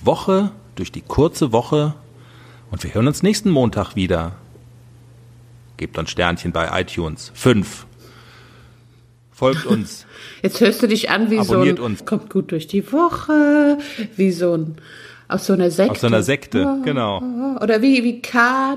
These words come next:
Speaker 2: die Schlange
Speaker 1: Die Schlange
Speaker 2: im
Speaker 1: K.
Speaker 2: Dschungelbuch.
Speaker 1: Gut, bevor wir
Speaker 2: Ja.
Speaker 1: jetzt hier noch mehr Unsinn reden, macht's gut. Bis nächsten Montag.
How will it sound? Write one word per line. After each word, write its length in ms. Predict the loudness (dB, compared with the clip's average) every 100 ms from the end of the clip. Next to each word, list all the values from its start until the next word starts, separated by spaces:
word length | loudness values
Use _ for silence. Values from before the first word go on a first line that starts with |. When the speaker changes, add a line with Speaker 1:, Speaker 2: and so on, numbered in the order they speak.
| -6
Speaker 2:
die 300 | -8 -8 -12
Schlange 300 | -8 -6 -4
Speaker 1:
Die 60 | -4 -4 -4
Schlange 280 | -4 -4 -6
Speaker 2:
im 80 | -8
Speaker 1:
K. 120 | -8
Speaker 2:
Dschungelbuch. 400 | -8 -8 -10 0
Speaker 1:
Gut, 340 | 2 2 -2
bevor 280 | -4 2 2
wir 60 | 4
Speaker 2:
Ja. 60 |
Speaker 1:
jetzt 140 | 2 2
hier 80 | 0
noch 140 | 0
mehr 200 | 0 -2
Unsinn 280 | -2 -2 -2
reden, 420 | 0 0 -2 -6 -10 _ -20 -4
macht's 220 | -4 -2
gut. 320 | 2 2 0 -10 -20 -20 -8
Bis 160 | -2
nächsten 240 | 0 0 2
Montag. 500 | 0 2 0 -2